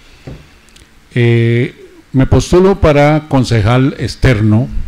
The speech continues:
El puesto de concejal externo en la universidad busca llevar la experiencia fuera de la universidad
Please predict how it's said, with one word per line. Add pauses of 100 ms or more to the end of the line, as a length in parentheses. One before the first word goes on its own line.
(140)
El
puesto
de
concejal
externo (140)
en
la
universidad (640)
busca
llevar
la
experiencia
fuera
de
la
universidad